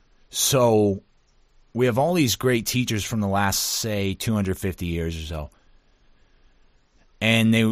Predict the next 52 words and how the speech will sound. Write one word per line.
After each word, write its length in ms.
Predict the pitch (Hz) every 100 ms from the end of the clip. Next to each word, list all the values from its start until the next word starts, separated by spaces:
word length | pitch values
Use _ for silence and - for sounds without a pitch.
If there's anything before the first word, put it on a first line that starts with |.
| 113
there 220 | 101 117
was 100 | 113
a 60 | 110
time 320 | - 139 151
of 140 | 127
the 100 | 104
occult 400 | 107 - 120 110
where, 160 | 73 98
like, 240 | 98 92
the 100 | -
power 460 | 98 - 113 120 120
of 140 | 107
the 80 | 92
church 500 | 87 - 110 123 -
culturally 680 | - 104 104 107 151 160 175
had 180 | 117 107
declined 680 | 92 - 85 107 117 139 143
enough 400 | 147 156 165 -
that 280 | 113 107 85
the 140 | 107
occult 420 | 98 - 131 131
could 140 | - 107
emerge 420 | 98 104 107 95
more 300 | 101 104 101
into 200 | 95 -
public 420 | - 101 87 80
life. 280 | 92 87 73
So 160 | - 107
you 140 | 101
had 200 | 101 127
a 40 | 110
lot 240 | 107 113
more 180 | 117 104
people 380 | - 117 104 101
who 80 | 98
were 120 | 92
into, 320 | 98 98 92
like, 180 | 87 80
science 580 | - - 101 98 92 90
and 240 | 92 95
the 80 | 92
occult, 480 | 85 - 95 92 87
and 100 | 92
it 40 |
was 140 | 90 87
definitely 360 | 107 - 101
a 60 | 85
thing 360 | - 110 101
for 140 | 87 87
a 40 |
while 240 | 85 85 82
there. 200 | 85